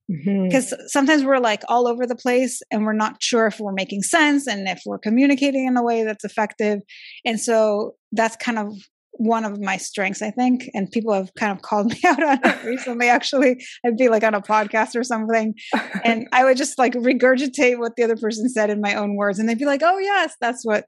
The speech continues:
Speaker 2: you know, that's what that is." So, um,
Speaker 1: <laughs>
Speaker 2: so I just think that's, I don't know if that's my psychology background. I think it's just, like, my brain is just that way. That's one of my strengths, is be able to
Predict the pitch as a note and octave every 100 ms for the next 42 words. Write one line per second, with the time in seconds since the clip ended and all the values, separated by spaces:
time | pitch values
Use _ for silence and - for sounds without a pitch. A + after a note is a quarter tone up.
0 | _ B3 A3 G3 G3 - - G3+ G3 -
1 | - - - - - D4+ C#4+ C4 - G#3+
2 | - C4 C4+ B3 - - E4+ - A4+ G4+
3 | D4 D#4 - - _ _ - B3+ D4+ C#4+
4 | B3 A#3 A#3+ A3 G#3+ G#3+ G#3+ G#3 G3+ G3
5 | G3+ B3 A#3 A#3+ G#3+ G3 G#3 F#3+ F#3+ F#3+
6 | F3+ F3+ F3+ F3+ - G3 F#3+ F3 - F3+
7 | - F3 F3+ F#3+ G#3 G3 F3+ - - -
8 | D#3 - G3 G3+ G3+ G3 G3